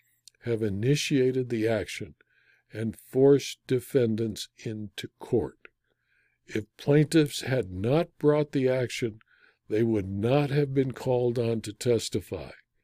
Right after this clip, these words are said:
Even now, plaintiffs need not testify if they discontinue the action. They have freedom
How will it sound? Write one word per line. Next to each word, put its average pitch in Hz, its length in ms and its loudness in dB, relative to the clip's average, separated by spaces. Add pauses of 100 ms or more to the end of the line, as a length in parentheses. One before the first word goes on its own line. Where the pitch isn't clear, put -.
(360)
Even 160 480 4
now, 160 460 2
plaintiffs 131 580 2
need 123 300 0
not 131 420 0
testify 147 760 -2 (500)
if 135 260 0
they 139 240 6
discontinue 117 1040 0
the 139 180 2
action. 180 480 0 (560)
They 117 240 4
have 110 260 0
freedom 156 640 4